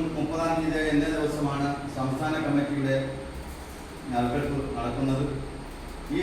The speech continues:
രണ്ട് ജില്ലകളിലും നറുക്കെടുപ്പ് നടത്തിയ അതേ കൂപ്പൺ തന്നെയാണ് ഇന്നിവിടെ വീണ്ടും സംസ്ഥാന ബമ്പർ നറുക്കെടുപ്പിലേക്ക്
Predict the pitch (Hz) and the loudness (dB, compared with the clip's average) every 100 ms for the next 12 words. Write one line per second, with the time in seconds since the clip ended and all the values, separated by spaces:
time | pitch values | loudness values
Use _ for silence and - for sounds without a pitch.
0 | 180 175 196 - 165 175 175 170 170 180 | 6 6 4 4 4 6 6 6 4 2
1 | - - - - - - - - - - | 0 -4 -6 -10 -10 -10 -10 -10 -10 -2
2 | 143 143 - 180 160 - 160 147 - - | 2 4 4 2 2 0 0 2 2 0
3 | 165 165 175 - 143 - 151 147 165 151 | 0 0 0 2 2 2 2 0 2 2
4 | 151 147 143 135 143 - - - - - | 2 2 4 4 2 0 -4 -6 -8 -2
5 | 135 147 139 143 - - 120 127 127 - | 4 4 4 4 2 0 2 2 4 2
6 | - - - - - 131 139 139 151 165 | 0 -4 -8 -10 -8 0 0 2 2 2
7 | - 139 135 147 147 143 131 127 143 127 | 2 4 4 4 4 2 0 0 -2 0
8 | 131 127 135 | 0 0 0